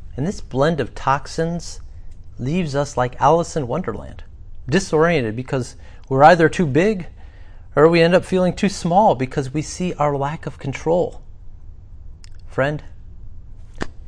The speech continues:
leave such wonderful concerns to Jesus. Only he is big enough to take the burden of the whole world on his shoulders.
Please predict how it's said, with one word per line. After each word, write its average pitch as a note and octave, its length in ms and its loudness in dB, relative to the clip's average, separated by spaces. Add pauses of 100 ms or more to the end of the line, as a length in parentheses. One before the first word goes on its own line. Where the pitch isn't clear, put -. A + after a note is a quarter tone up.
(260)
leave E3 340 0
such - 300 -2
wonderful C3 480 0
concerns A#2+ 640 -2
to G#2 240 -6 (220)
Jesus. - 640 -6 (720)
Only F3+ 360 4
he F#3 460 0
is C3 160 -2
big C3+ 220 0
enough B2+ 240 0
to C#3 100 -6
take C#3+ 260 0
the C3 60 -2
burden C#3+ 400 2
of A#2 80 -4
the B2 120 2
whole C3 200 -2
world C3 240 -2
on A#2+ 140 0
his A#2 80 -4
shoulders. - 560 -6